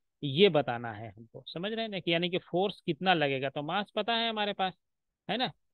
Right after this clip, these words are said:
और उसके बाद final velocity क्या है हमको, ज़ीरो है। इनिशियल, तो ये वाला formula use करो, Time का तो हमको नहीं पता है, तो V square equal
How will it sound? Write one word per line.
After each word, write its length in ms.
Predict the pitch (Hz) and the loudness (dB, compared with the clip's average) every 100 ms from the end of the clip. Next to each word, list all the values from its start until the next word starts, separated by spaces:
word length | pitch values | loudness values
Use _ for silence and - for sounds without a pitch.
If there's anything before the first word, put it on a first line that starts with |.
| _ _ _ 143 | _ _ _ 0
और 240 | 156 170 | 2 0
उसके 340 | 180 160 - 175 | -2 -4 -2 2
बाद 240 | 180 180 - | 2 2 0
final 320 | 160 185 185 | -2 0 0
velocity 560 | 185 185 - 180 196 | 0 0 -2 -4 -4
क्या 200 | 185 185 170 | 0 2 2
है 140 | 175 | 0
हमको, 380 | 165 160 180 240 - _ _ _ _ _ _ _ _ _ _ _ - | -4 -2 -2 -2 -6 _ _ _ _ _ _ _ _ _ _ _ -14
ज़ीरो 300 | 131 175 220 | -2 2 4
है। 200 | 202 208 208 _ _ - | 4 2 -2 _ _ -2
इनिशियल, 500 | 156 170 160 196 190 - | 0 2 2 2 0 0
तो 80 | 170 | -2
ये 220 | 160 180 | 2 2
वाला 200 | 220 208 | 2 2
formula 420 | 202 185 170 170 160 | 2 -2 -2 0 0
use 240 | 151 139 | -2 -2
करो, 140 | 139 139 | -4 -4
Time 320 | 151 165 175 | -4 -4 -4
का 120 | 175 | -4
तो 100 | 175 | -4
हमको 200 | 175 185 | -6 -6
नहीं 140 | 208 | -6
पता 220 | 226 196 170 | -4 -4 -6
है, 80 | |
तो 120 | 170 147 | -4 -4
V 300 | 147 175 165 | -2 0 -2
square 380 | - 156 156 | -2 -4 -2
equal 360 | 151 147 147 | -4 -4 -4